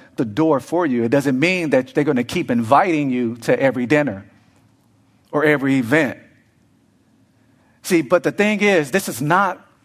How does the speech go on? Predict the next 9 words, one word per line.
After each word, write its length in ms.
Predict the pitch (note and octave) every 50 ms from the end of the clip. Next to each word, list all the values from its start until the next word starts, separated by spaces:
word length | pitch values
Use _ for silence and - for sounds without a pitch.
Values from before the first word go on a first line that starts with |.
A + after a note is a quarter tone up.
| _ _ _ _ _ _ _ _ -
this 160 | F#3+ F#3 -
is 120 | F3 A#2
not 280 | C3+ D#3 F3+ G3 F#3 -
something 720 | - - - F#3+ F#3+ G3+ G3 - - E3 C#3 C3 C3 B2+
that 220 | C#3+ C#3 C3 C3 B2
Jesus 500 | G#2+ A2+ E3 G3 G3+ E3+ E3+ E3+ - -
himself 760 | D#3 C#3+ B2 - - - G3 F#3+ E3+ C#3 A#2+ - - - _ _ _ _ _ _ _ _ _ _
had 320 | - F3 E3 C#3+ C#3+ A#2
not 520 | B2 C3+ D3 D#3+ F#3 F#3 D#3+ D3+ - -